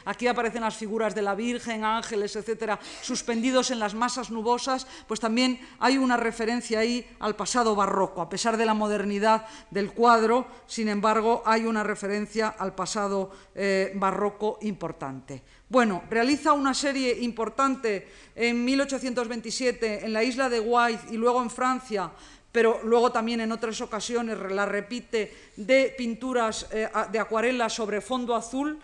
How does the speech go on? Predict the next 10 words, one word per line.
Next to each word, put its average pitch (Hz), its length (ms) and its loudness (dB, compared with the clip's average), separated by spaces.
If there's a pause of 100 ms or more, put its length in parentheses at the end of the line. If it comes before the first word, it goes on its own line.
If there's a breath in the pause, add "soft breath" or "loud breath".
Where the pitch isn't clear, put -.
(200 loud breath)
como 220 240 -2
esta 240 260 -2
de 208 140 -2
Cowes, 254 640 2
en 202 120 -6
la 202 100 -2
isla 208 260 -2
de 208 80 0
Wight, 226 400 2 (560 loud breath)
o, 285 500 4